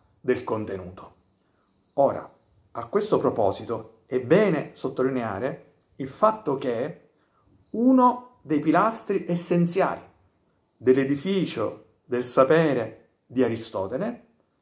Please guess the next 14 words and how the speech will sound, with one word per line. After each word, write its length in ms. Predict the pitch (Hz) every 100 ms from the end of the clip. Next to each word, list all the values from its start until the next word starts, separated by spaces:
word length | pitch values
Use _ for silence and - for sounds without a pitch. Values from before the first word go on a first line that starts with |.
| _
è 320 | - 254 262 -
rinvenibile 840 | 160 190 180 180 135 92 - - _ _ _ _ _
nella 340 | - 139 214 180
convinzione 600 | 147 131 127 - 208 185
profonda 800 | - 139 127 113 95 135 - - _ _ _ _ _
per 200 | - 143
la 140 | 143 151
quale 420 | 156 131 98 - - _ _ _ _
esiste 720 | - 117 160 147 - 104 - _ _ _
uno 180 | 147 139
stretto 480 | 143 - 180 185 156
legame, 580 | 147 143 135 107 95 - _ _ _ _
una 160 | 127
correlazione, 1000 | 131 139 139 139 - - 151 139 110 104